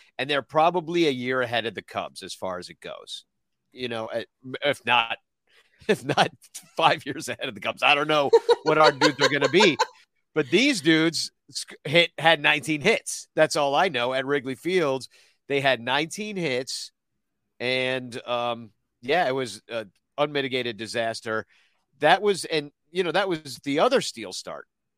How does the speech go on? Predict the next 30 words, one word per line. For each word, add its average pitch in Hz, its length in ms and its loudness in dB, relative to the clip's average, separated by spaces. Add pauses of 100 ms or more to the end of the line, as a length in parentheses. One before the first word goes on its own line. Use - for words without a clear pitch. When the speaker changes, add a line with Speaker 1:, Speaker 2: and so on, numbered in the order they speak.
(320)
Speaker 1:
So 151 200 -4
you 151 200 -4
gotta 190 260 2
wonder, 175 580 0
is 147 160 -6
there 135 140 -4
something 151 280 -6
going 135 260 -2
on 139 180 0
with 127 100 -6
Justin 117 300 -8
Steele 131 340 -6
in 104 140 -10
that 190 300 -2
game 98 400 -8 (1000)
physically 110 720 -2
that's 107 360 -6
making 107 840 -6 (100)
that, 107 260 -4 (380)
he 175 160 -10
gave 294 180 2
up 175 120 2
ten 123 200 -4
hits, - 440 -2 (220)
six - 320 -6
runs, 131 260 -2
five 120 300 -4
earned. 117 380 -6 (920)
You 101 140 -14
know, 78 220 -16